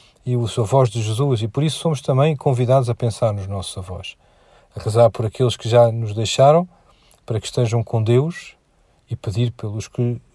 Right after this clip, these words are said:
ainda estão connosco, para que estejam bem e nunca lhes falta confiança em Deus.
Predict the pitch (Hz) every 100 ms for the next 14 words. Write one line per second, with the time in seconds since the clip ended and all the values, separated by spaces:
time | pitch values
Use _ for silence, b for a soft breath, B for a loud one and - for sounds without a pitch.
0 | _ - 120 117 113 - 139 127 160 131
1 | 156 - 107 104 - 95 104 104 135 156
2 | - b b b 117 120 123 117 - 127
3 | 117 117 123 110 131 117 143 160 127